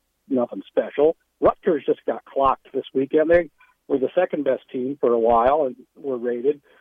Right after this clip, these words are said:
and ranked, you know. So, um, you know, if we can win five out of eight, we can get ourselves an N I T bid, um, and, and then that changes the, the, the conversation. But, uh, but if we continue on this and we're one of the two or three worst teams in the Big Ten,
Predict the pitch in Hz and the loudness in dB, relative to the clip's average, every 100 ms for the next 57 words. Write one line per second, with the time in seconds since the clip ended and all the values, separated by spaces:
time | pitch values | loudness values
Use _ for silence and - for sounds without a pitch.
0 | _ _ _ 120 117 120 127 147 _ _ | _ _ _ -16 -12 -6 -4 -6 _ _
1 | 147 135 120 131 - 147 135 131 _ _ | -2 -2 0 -2 0 2 2 0 _ _
2 | - 147 151 147 131 - - 220 147 156 | -4 0 2 2 0 -10 -6 -2 0 0
3 | 165 - 175 - 151 214 196 170 190 190 | -4 0 0 0 -2 0 2 2 2 0
4 | 190 156 170 233 185 202 185 151 170 185 | 0 -2 -2 -4 -2 -2 -2 0 2 2
5 | - 180 156 151 170 151 - 226 180 156 | 2 0 0 -2 -2 -2 -2 -2 2 2
6 | 170 _ _ _ _ 139 143 151 143 156 | 0 _ _ _ _ 0 4 4 2 -6
7 | 175 160 165 185 160 196 - 202 185 156 | -4 -2 0 0 0 -4 -2 0 0 0
8 | 156 143 127 151 135 131 123 - 127 120 | 0 0 0 0 2 2 0 0 2 0
9 | _ _ _ _ _ - 156 156 131 - | _ _ _ _ _ -4 0 0 -2 -2
10 | 190 156 - 107 104 _ 151 143 139 143 | 0 0 -4 -14 -18 _ -6 -4 -2 0
11 | 131 113 _ _ _ - 170 240 220 214 | 0 -2 _ _ _ -2 0 0 -2 -2
12 | - 208 175 151 147 160 123 - 139 143 | 0 0 2 2 2 0 -2 -4 -4 4
13 | 156 143 143 156 147 127 - 151 - 139 | 4 4 0 -2 -2 -4 -2 -2 0 -2
14 | 135 139 - 143 117 120 110 117 - 131 | -2 -2 -4 -8 -10 -12 -12 -12 -10 -10
15 | 104 | -10